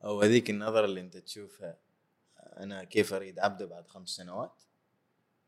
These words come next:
آه، فتقارن هناك بدون أي تأثير من خارجي أنت تسمح له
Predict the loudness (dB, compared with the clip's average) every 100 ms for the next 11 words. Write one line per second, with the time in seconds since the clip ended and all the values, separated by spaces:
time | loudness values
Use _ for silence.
0 | -16 -14 -14 -18 0 0 4 6 8 8
1 | 4 -4 -12 -18 _ -18 -14 -4 4 6
2 | 6 2 -2 4 4 4 -2 -14 -14 -20
3 | -20 -20 _ _ _ _ _ _ -6 4
4 | 6 6 4 -2 -18 -20 -12 -12 -12 -16